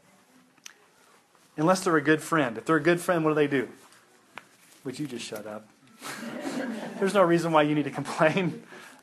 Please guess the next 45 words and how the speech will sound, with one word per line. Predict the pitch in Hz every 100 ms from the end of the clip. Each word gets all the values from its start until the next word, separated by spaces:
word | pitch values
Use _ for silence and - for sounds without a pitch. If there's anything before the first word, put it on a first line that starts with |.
| 190
I |
love | 190 220 262
you | 202
and | 160
all, | 147 156
but | 165 170
there's | 208
no | 226
reason | 226 240 - -
<laughs> |
for | - 220
you |
to | 208
do | 202 233
this. | 156 127
I | 170
mean, | 175
if |
you | 214
have | 208
a | 185
really | 202 240
good, | 220 190
godly | 185 190 196
Christian | 190 180
friend | 160 202 185 175 -
that | - 165
can | 165
get | 170 190
in |
your | 170
face, | 156 165 170 165
or |
a | 151
spouse | - 165 170 165
or |
somebody | 160 151 147
that | 143
can, | 139 - -
that | 151
can | 147 139
call | - 208
you | 254 170 127
on | 120 117
that | 113 127 156